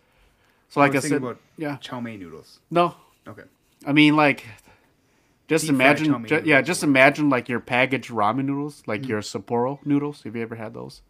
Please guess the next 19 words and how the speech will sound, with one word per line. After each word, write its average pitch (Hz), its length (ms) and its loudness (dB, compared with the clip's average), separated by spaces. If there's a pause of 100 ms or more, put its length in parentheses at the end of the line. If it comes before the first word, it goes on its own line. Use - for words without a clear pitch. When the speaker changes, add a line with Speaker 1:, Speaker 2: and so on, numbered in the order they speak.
Speaker 2:
Yeah. 120 100 -20 (460)
Speaker 1:
So - 140 -14
your 113 140 -6
Sapporo 123 680 -6 (160)
ramen 123 320 -4
noodles. 147 400 -10 (140)
Speaker 2:
Yep. 135 100 -18 (800)
Speaker 1:
Just 120 300 -8
imagine 113 420 -4
your 107 140 -8
noodles 104 340 -8
like 90 200 -16
that, 104 280 -12
but 104 140 -14
then 101 200 -14
when 98 140 -12
you 98 80 -12
boil 98 380 -12
it, - 120 -18